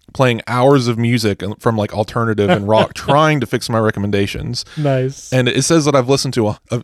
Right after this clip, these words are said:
Speaker 1: a hundred forty thousand minutes of music this year. And it's just like,
Speaker 2: That's
Speaker 1: "Jeez."
Speaker 2: hilarious. <laughs>
Speaker 1: I, uh, be, but yeah, I've just been having music on loop at work and stuff. And I like having music in the background, but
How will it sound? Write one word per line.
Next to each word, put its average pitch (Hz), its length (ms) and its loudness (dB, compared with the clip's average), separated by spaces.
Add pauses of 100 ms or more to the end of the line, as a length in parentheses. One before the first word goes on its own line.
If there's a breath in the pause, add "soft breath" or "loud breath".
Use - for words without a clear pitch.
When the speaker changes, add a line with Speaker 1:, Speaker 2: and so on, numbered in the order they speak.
Speaker 1:
a 110 120 -4
hundred 175 280 0
forty 156 220 2
thousand 131 500 0
minutes 135 280 0
of 113 80 -6
music 117 300 -2
this - 220 -6
year. 104 200 -6
And 107 120 -4
it's 113 120 0
just 113 180 0
like, 101 280 -2
Speaker 2:
That's - 100 -8
Speaker 1:
"Jeez." 120 380 2
Speaker 2:
hilarious. 127 420 -2
<laughs> - 60 -20
Speaker 1:
I, 233 40 4
uh, 135 480 0
be, 135 180 0
but 127 260 0
yeah, 170 200 2
I've 131 80 2
just 135 220 0
been 135 80 -2
having 123 420 -2
music 127 400 -2
on 123 240 0
loop 120 240 2
at - 140 0
work 107 280 0
and 98 120 -6
stuff. 95 180 -6
And 135 80 2
I 165 40 4
like 208 180 2
having 151 360 0
music 135 300 2
in 117 60 -2
the 98 80 0
background, 107 560 -2
but 101 160 0